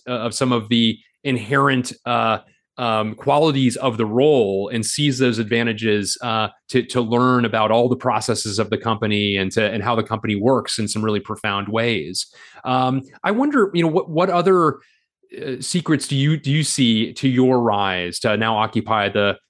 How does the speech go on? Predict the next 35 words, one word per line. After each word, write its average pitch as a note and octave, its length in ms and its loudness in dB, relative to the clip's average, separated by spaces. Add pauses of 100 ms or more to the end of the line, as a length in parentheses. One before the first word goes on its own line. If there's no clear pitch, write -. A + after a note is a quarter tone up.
the A#2 60 0
chief A#2+ 220 0
executive G#2+ 420 0
officer's G2+ 500 -2
seat G#2+ 220 -4
within G#2+ 240 -4
your G2 160 -4
organization? G2 880 -2 (300)
Um, B2 380 0
you D3 80 2
know, D3 160 2
o-, - 240 -8 (100)
other E3+ 320 2
difference D3+ 480 0
makers B2+ 440 2
along A#2+ 340 2
the A#2 100 2
way, A2 500 0
uh, G#2 320 0
you A2 200 -2
know, A2 180 -2
that, G#2+ 220 -2
that, A2 200 -4
that A2+ 120 0
have G#2+ 100 -2
helped C#3 320 -2
you A2+ 300 2 (160)
on B2+ 180 0
your C3+ 120 4
pathway - 480 -2
to, G2+ 220 -2
to - 120 -4
your G2 120 2
current F2+ 300 -2
post? - 400 -8